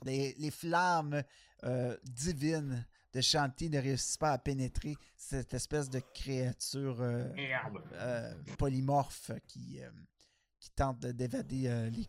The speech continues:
Speaker 1: les, vos coups. Donc, c'est le tour de la mimique.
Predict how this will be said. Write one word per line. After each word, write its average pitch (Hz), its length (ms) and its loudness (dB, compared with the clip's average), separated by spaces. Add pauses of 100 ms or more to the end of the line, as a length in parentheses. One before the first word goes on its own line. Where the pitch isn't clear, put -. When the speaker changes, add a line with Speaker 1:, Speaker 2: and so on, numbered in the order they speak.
(100)
Speaker 1:
les, 120 180 -4
vos 120 180 -2
coups. 190 280 -4 (580)
Donc, 127 260 -4
c'est 147 180 -2
le 170 100 4
tour 170 300 -4
de 123 100 -2
la 151 140 -2
mimique. 131 440 -4